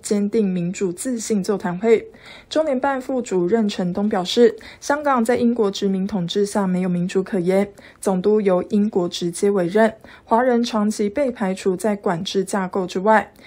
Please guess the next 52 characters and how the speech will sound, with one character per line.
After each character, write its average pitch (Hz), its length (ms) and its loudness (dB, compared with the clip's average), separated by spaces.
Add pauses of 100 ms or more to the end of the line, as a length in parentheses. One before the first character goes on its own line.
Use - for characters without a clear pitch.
(160)
英 320 180 -14
国 254 280 -2
也 226 120 0
在 233 140 -2
香 226 260 -4
港 202 240 -2
回 190 200 -2
归 220 200 0
过 262 220 0
渡 247 240 0
期， 202 260 -2
假 185 320 -2
借 208 220 0
民 185 220 0
主 196 180 -2
之 214 160 -2
名， 196 320 2
单 208 220 0
方 202 180 0
面 208 160 2
的 185 80 -2
对 247 240 2
港 180 240 -4
政 196 240 0
治 208 180 -2
体 196 240 -6
制 208 220 -4
做 202 220 2
出 208 240 -2
重 240 260 -2
大 208 160 -2
的 170 80 -6
改 - 140 -8
变。 226 340 4 (480)
批 320 120 -4
评 262 280 -8
这 277 160 -6
不 240 120 -4
是 240 160 -4
给 220 180 2
予 214 140 0
香 233 260 -2
港 226 160 0
民 180 240 -2
主， 202 300 0
而 180 180 0
是 208 220 -2
培 175 200 0
植 180 200 -2
代 240 240 -2
理 190 180 0
人， 185 260 2